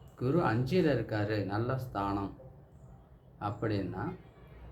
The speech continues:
நாலுல ஏதாவது ஒரு கிரகம் இருந்தா அந்த பலனை தடுத்துரும். குரு ஏழுல இருக்காரு,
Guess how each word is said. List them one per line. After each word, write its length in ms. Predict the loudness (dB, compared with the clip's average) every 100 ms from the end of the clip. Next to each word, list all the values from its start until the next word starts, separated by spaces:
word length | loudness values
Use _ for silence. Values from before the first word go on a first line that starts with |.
| -20 -20 -20 -20 -20 -20 -20 -14 -2
நாலுல 720 | 2 8 10 10 8 2 2
ஏதாவது 380 | 2 2 2 0
ஒரு 180 | -2
கிரகம் 400 | -4 -4 -2 -2
இருந்தா 380 | -4 -4 -6 -8 -10 -6
அந்த 260 | -4 -4 -4
பலனை 400 | -6 -4 -6 -8
தடுத்துரும். 500 | -12 -14 -14 -18 -18 -20 -20 -20 -20 -20 -18 -20 -20 -20 -20 -20 -20 -20 -20 -20 -20 -20 -20 -20 -20 -20 -20 -20 -4
குரு 260 | 2 6 6
ஏழுல 500 | 6 6 4 4 2
இருக்காரு, 600 | 0 -4 -4 -2 -4